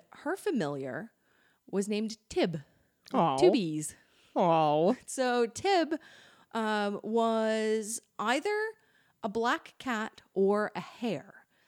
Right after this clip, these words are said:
Speaker 1: So this was really common and really popular in that, uh, familiars, especially who were imps, were shapeshifters.
Speaker 2: Ooh, cool.
Speaker 1: So they could shif-, like, shapeshift between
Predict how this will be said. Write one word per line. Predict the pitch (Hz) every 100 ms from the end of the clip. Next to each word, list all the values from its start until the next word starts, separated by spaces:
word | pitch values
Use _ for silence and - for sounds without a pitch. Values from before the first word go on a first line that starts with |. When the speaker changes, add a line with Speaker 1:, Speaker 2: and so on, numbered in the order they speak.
| _
Speaker 1:
So | - - 202
this | 214 262
was | 403
really | 247 247 247 240 233 - -
common | - 269 240 180
and | 180
really | 196 190
popular | - 247 262 240 175 160 151 -
in | 180 190
that, | 190 175 170 - - - - _ _ 180
uh, | 170
familiars, | - 214 226 285 330 247 233 -
especially | - - 208 - 247
who | 226
were | 214 -
imps, | 330 233 -
were | - 196
shapeshifters. | - 294 - - 151 - - - - - 262
Speaker 2:
Ooh, | 226
cool. | - - - 254 240 294 -
Speaker 1:
So | 220 202 190 196 180
they | 185 220
could | 220 247
shif-, | 185 - 359 381 247 - _
like, | 202 175
shapeshift | - 349 - - 151 135 -
between | 180 - - 311 262 180 170